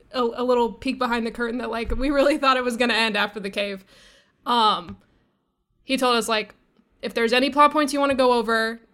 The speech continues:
before we end this, this campaign, let me know now, and we can, we can work it out." So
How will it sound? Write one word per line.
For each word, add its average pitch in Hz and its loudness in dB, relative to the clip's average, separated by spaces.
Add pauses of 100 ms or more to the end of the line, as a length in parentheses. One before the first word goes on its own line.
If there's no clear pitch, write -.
before 220 -4
we 226 2
end 226 0
this, 240 -6 (420)
this 247 0
campaign, 233 2
let 202 -4
me 220 -2
know 233 0
now, 196 0
and 202 -10
we 190 -10
can, 185 -16 (200)
we 190 -16
can 190 -10
work 190 -10
it 180 -12
out." 165 -14 (560)
So 254 0